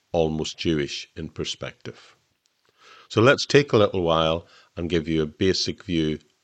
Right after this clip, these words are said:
uh, overview of Tertullian's theology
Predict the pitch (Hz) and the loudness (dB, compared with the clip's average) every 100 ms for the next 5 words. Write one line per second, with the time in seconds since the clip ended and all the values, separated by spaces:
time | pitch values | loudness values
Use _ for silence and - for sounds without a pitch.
0 | - 80 85 80 78 80 76 78 82 - | -6 -2 -2 -4 -4 -4 -4 -6 -8 -12
1 | - - 82 78 76 76 78 - _ - | -8 -4 -2 0 -2 -4 -8 -14 _ -10
2 | - 90 92 80 - 69 | -2 0 0 -2 -6 -8